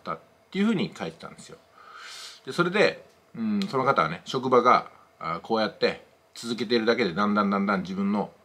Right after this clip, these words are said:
居心地のいい場所になってくるようで、えー、よかったんで、これからビジネスの方にも、お、いろいろと力を入れていきたいっていうふうに書いてあるんですけども、これに対して私ちょっとね、あのー、叱ったわけなんですよね。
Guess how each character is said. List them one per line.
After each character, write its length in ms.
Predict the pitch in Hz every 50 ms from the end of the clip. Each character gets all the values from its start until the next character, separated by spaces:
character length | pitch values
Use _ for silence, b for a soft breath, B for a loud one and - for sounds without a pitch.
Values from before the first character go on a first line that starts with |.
| _ _ - 104
居 60 | 98
心 220 | 101 113 107 120
地 120 | 117 - 135
の 80 | 135
い 40 | 120
い 40 | 95
場 80 | 87
所 120 | 82 - 85
に 60 | 82
な 80 | 85 82
っ 60 | -
て 100 | - 85
く 140 | - - 90
る 80 | 82 76
よ 100 | 73 69
う 20 |
で、 180 | 71 85 76 - B B B B B B B B B B
え 140 | 85 82 80
ー、 40 | 80
よ 100 | 95 101
か 140 | - 85
っ 80 | 80 -
た 100 | - 76
ん 80 | 80 82
で、 100 | 90 -
こ 120 | - 107
れ 60 | 104 101
か 100 | - 135
ら 220 | 135 107 - - - _ _ _ - 90
ビ 140 | 95 98
ジ 100 | 92 98
ネ 80 | 92 82
ス 100 | - -
の 120 | 85 82
方 160 | 78 80 76 78
に 60 | 82
も、 300 | 107 151 - - - - _ _ _ _ _
お、 260 | - 85 80 - - -
い 60 | 95
ろ 100 | - 90
い 20 | 80
ろ 60 | 82
と 80 | 92
力 280 | 92 - - - 98 82
を 40 | 78
入 100 | 78 76
れ 40 | 82
て 120 | - -
い 20 |
き 60 | - -
た 100 | 196 208
い 40 |
っ 40 | 170
て 120 | - - 90
い 40 |
う 20 | -
ふ 60 | -
う 20 |
に 220 | - - - 101 - _ _ _ _ -
書 80 | - 110
い 60 | 92
て 80 | - 80
あ 40 | 73
る 60 | -
ん 40 | -
で 40 |
す 60 | - -
け 60 | -
ど 80 | 82
も、 220 | 127 143 107 - - -
こ 100 | - 196
れ 60 | 240
に 60 | 254
対 100 | - 294
し 40 | 175
て 60 | 120
私 200 | 92 80 - -
ち 80 | - 117
ょ 20 |
っ 40 | -
と 100 | - 87
ね、 180 | 82 78 - - B B B B B B B B B B
あ 80 | 90 87
の 480 | 85 80 80 80 78 - - - - - - - _ _ _ _ _ _ _ _ -
ー、 80 | 123
叱 280 | 117 - - - - 254
っ 60 | 240
た 140 | - - 233
わ 80 | 226
け 100 | 208 -
な 60 | 92 87
ん 40 |
で 60 | 165 -
す 60 | -
よ 100 | - -
ね。 160 | 214 - -